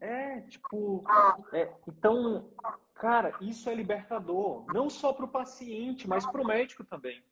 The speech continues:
É você ter esse desprendimento de dizer, na hora de, por exemplo, aqui a gente, vamos... Falando um pouquinho de escuta ativa, é, Marília,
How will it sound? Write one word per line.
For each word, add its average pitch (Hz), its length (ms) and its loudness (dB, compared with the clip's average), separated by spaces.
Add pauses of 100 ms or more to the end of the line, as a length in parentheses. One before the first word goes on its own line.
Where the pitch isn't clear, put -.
É - 80 -8
você 185 340 4
ter 220 100 10
esse 226 200 6
desprendimento 202 800 -2
de 190 120 -2
dizer, 175 300 4 (360)
na 156 120 4
hora 180 200 6
de, 175 100 -10
por - 180 -8
exemplo, 170 440 -6
aqui 208 340 -6
a 175 80 0
gente, 156 460 -6 (200)
vamos... 185 240 0 (380)
Falando 202 300 8
um - 60 -4
pouquinho 208 280 -2
de 185 60 -6
escuta 214 460 -4
ativa, 147 680 -6 (240)
é, 131 220 -6
Marília, 143 520 2